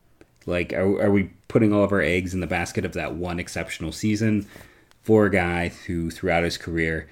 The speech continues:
has been a two oh nine, three oh one, three sixty-one, six sixty-two O P S slash line? At some point, you just have to look at the production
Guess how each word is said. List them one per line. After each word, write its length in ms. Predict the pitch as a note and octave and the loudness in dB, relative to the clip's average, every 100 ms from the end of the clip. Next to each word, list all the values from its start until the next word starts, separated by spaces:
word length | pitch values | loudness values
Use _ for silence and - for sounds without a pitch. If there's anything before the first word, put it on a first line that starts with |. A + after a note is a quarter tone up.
| - _ _ | -20 _ _
has 200 | - E2 | -8 -6
been 380 | E2 D#2+ D#2+ D#2 | -2 -2 -2 -4
a 200 | D2 D#2+ | -4 -6
two 240 | D#2 A#2 G2+ | -2 0 2
oh 40 | |
nine, 280 | F2 E2 D#2+ | 2 0 -2
three 200 | - E2+ | -2 -2
oh 60 | D2+ | 0
one, 400 | D2+ D2+ D#2 D#2+ | -2 -4 -6 -8
three 180 | - D#2 | -8 -8
sixty-one, 500 | D#2+ - D#2 D2+ D2+ | -8 -6 -6 -6 -8
six 240 | E2+ - | -8 -10
sixty-two 680 | D#2+ - - D#2+ - E2+ - | -12 -12 -12 -10 -6 -6 -6
O 100 | E2 | -10
P 160 | - E2 | -6 -6
S 140 | D2 | -6
slash 400 | - D2 C#2+ - | -8 -8 -8 -10
line? 260 | D2 D2 D2 - - _ _ _ _ _ _ _ _ _ - | -12 -12 -14 -18 -20 _ _ _ _ _ _ _ _ _ -8
At 140 | A2 | -4
some 180 | B2+ A2 | 0 2
point, 220 | A#2+ G#2 | 2 0
you 60 | F#2+ | 0
just 140 | F#2 | -4
have 100 | G#2 | -4
to 80 | G#2 | -2
look 160 | F#2 F#2+ | -2 -2
at 20 | |
the 60 | E2+ | -2
production 580 | F#2+ F2 - F2+ F2 | 0 0 -2 -4 -6